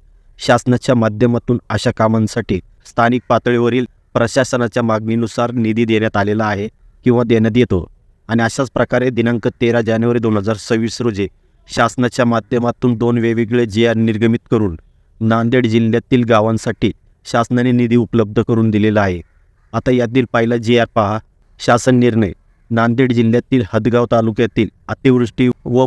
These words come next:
पुरामुळे बाधित होऊन पुनर्वसित करण्यात आलेल्या भानेगाव, बनचिंचोली, रावणगाव आणि आडा या गावातील नागरी सुविधा कामाची देयके म्हणजे याचा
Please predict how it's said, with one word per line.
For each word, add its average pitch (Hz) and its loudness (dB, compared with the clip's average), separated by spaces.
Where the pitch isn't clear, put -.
पुरामुळे 123 2
बाधित 113 0
होऊन 113 -2
पुनर्वसित 131 0
करण्यात 123 0
आलेल्या 120 0
भानेगाव, 110 -2
बनचिंचोली, 120 0
रावणगाव 120 0
आणि 117 -2
आडा 110 -2
या 123 4
गावातील 120 0
नागरी 120 0
सुविधा 120 0
कामाची 117 -2
देयके 120 0
म्हणजे 117 0
याचा 117 -2